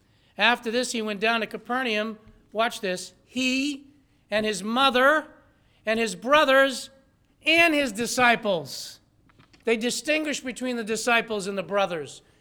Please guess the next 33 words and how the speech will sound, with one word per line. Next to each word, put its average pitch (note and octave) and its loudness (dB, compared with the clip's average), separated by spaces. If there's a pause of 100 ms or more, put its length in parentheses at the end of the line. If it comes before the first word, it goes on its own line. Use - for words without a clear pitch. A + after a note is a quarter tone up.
His B3 8
brothers A#3 0 (1700)
went E3 -12
down. D3+ -8 (360)
And - -6
the F#3 -6
point G#3+ -4
is F3+ -6
this. F3 -6 (960)
Don't A#3 0
let G#3+ -2
the G3+ -4
world F#3+ -2
think, G3 -10
make F#3 -8
you F#3 -8
think F3+ -10
that E3+ -10
Mary F#3 -4
is E3 -10
someone F#3 -8
to E3+ -10
be D#3 -16
prayed E3+ -8
to. C3 -14
You C3 -14
know F3 -8
what? F3 -8
You E3+ -14
pray F3+ -8
directly D3+ -10
to C3+ -18
God. B2 -20